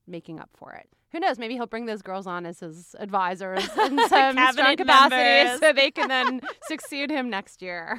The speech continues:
Speaker 1: <laughs>
Speaker 2: And Mira's piece, which is also at alpha mom dot com, Mira is another great writer.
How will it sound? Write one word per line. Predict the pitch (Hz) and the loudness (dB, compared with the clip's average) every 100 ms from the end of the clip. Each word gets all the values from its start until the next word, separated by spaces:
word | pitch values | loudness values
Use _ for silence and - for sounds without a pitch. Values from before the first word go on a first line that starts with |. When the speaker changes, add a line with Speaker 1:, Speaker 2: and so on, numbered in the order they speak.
| - - | -12 -18
Speaker 1:
<laughs> | - | -14
Speaker 2:
And | 302 | -4
Mira's | 370 466 466 622 698 - | -2 -2 -6 -6 -6 -8
piece, | 330 240 233 | -10 -10 -10
which | 233 | -12
is | 233 175 | -12 -12
also | 175 - 170 | -12 -10 -10
at | 170 | -8
alpha | 151 156 160 | -10 -12 -14
mom | 156 147 | -16 -14
dot | 139 - | -14 -16
com, | - 165 | -14 -12
Mira | 208 202 | -10 -10
is | 180 | -10
another | 175 165 160 | -12 -14 -14
great | 143 139 - | -16 -20 -18
writer. | 147 131 147 180 | -20 -16 -14 -14